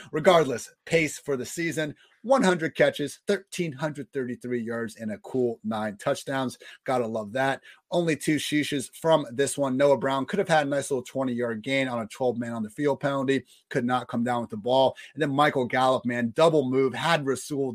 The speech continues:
Douglas, you know, dead to rights. So what did the veteran cornerback do? He pretty much tackled Gallup and took the hold instead of the potential seventy-yard house call. So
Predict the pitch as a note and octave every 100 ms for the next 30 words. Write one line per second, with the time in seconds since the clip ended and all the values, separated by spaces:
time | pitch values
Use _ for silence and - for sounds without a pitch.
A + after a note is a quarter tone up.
0 | A2 C3 B2+ B2 A#2+ - A#2 G#2+ G#2 -
1 | D3+ E3+ - B2 A2 C#3+ D#3 C#3+ - -
2 | - C#3 C3 C#3 C3+ B2 C3+ C3 B2+ -
3 | C#3 C3 B2 A#2+ - A3 G3 - - G3+
4 | G#3+ G3+ F3 D#3+ D3+ - D3 C#3 C3 A#2
5 | B2 B2 B2 A#2 A2+ A2 - A#2+ A2+ A2
6 | B2 A2+ A2 G2 - G#2+ G#2 - A2+ G#2
7 | G#2 F#2+ G2+ G2 G#2 G2 - - F#3+ -
8 | A2 G2+